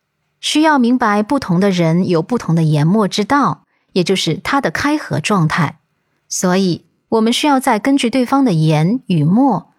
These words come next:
来不时调整自己的研墨方式，以期互相配合，达到大家在同一个收音频段。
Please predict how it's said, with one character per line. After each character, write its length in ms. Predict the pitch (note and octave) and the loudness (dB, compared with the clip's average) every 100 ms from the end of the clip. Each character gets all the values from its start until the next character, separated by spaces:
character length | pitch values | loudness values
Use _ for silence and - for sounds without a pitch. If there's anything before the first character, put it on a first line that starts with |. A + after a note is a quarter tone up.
| _ | _
来 240 | - F3 F3 | -2 0 0
不 220 | F#3 D#4 | -2 -2
时 160 | - F3+ | 0 -4
调 260 | - E3 | 0 0
整 240 | G3+ D#3+ D3+ | 0 -2 -2
自 140 | A3 | -4
己 120 | F3+ | -4
的 100 | D#3+ | -2
研 240 | E3 D#3+ D#3 | 0 0 0
墨 180 | G#3 F#3 | 0 0
方 240 | B3 B3 | 0 0
式， 340 | B3+ G#3 D3+ _ _ - | 0 -4 -6 _ _ -6
以 140 | F#3 | -4
期 340 | E3+ - A#3 - | -4 -4 -4 -6
互 220 | - C4+ | -4 -2
相 240 | - C#4 C#4 | 0 0 0
配 260 | - A#3 | -2 -2
合， 400 | E3+ E3+ D#3+ F3 - _ | -2 -2 0 -2 -6 _
达 180 | - D#3+ | -6 -4
到 160 | D#3 E3 | -2 -2
大 200 | F#3+ E3+ | -2 -2
家 280 | G#3 G3 G3 | 0 -2 -2
在 220 | - A3+ | -4 -4
同 480 | - - C#3 C#3+ F3+ | -4 -6 -2 0 2
一 120 | C4 | 0
个 120 | C#4 | 0
收 240 | - G#3+ G#3 | -2 0 0
音 180 | G3+ | 0
频 300 | G#3 - D3+ | -2 -2 -2
段。 360 | D#3+ G3+ F3+ | 0 0 -2